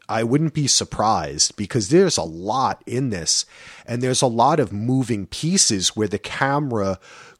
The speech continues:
goes from one person and then kinda dips out around a room,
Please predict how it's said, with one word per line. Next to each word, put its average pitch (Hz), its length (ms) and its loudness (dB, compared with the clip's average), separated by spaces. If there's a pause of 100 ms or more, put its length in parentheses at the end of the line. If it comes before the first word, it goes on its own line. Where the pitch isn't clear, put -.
goes 135 340 6
from 110 300 -2
one 127 300 0
person 131 480 0
and 107 120 -4
then 107 100 -4
kinda 110 300 0
dips - 480 -2
out 120 300 2
around 107 500 -2
a 107 60 0
room, 120 600 -2